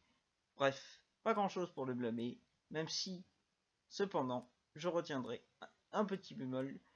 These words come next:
concernant l'atmosphère angoissante et horrifique qui dégage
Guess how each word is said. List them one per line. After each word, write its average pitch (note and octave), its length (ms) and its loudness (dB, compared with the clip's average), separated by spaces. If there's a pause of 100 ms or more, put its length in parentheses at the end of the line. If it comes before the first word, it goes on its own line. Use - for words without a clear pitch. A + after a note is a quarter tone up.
(200)
concernant C3+ 560 -4 (100)
l'atmosphère E3 760 -4 (380)
angoissante E3+ 600 0 (140)
et F#3+ 80 0
horrifique E3 720 -4 (460)
qui F3+ 160 -6
dégage E3+ 600 4